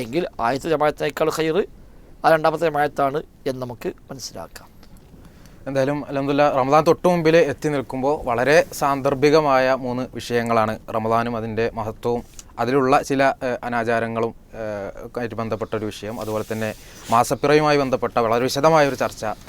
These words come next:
Speaker 2: അതുപോലെ തറാവീഹിൻ്റെ, ഏഹ്, കാര്യങ്ങളും നമ്മളിവിടെ എടുത്തു. സത്യാന്വേഷികൾക്ക് എളുപ്പത്തിൽ കാര്യങ്ങൾ പ്രമാണബദ്ധമായി മനസ്സിലാക്കാൻ ഈ ഒരു ചർച്ച ഏറെ ഉപകാരപ്രദമാകും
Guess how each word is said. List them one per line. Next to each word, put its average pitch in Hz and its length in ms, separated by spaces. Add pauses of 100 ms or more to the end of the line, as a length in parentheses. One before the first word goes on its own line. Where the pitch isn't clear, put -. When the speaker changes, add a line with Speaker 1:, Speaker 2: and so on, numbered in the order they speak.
(240)
Speaker 2:
അതുപോലെ 117 320
തറാവീഹിൻ്റെ, 117 500 (340)
ഏഹ്, 107 240
കാര്യങ്ങളും 110 420 (120)
നമ്മളിവിടെ 107 400 (160)
എടുത്തു. 98 340 (540)
സത്യാന്വേഷികൾക്ക് 185 920 (600)
എളുപ്പത്തിൽ 160 540 (120)
കാര്യങ്ങൾ 139 440 (140)
പ്രമാണബദ്ധമായി 135 840 (100)
മനസ്സിലാക്കാൻ 110 560 (320)
ഈ 113 100
ഒരു 123 140
ചർച്ച 120 280 (300)
ഏറെ 113 180 (140)
ഉപകാരപ്രദമാകും 120 840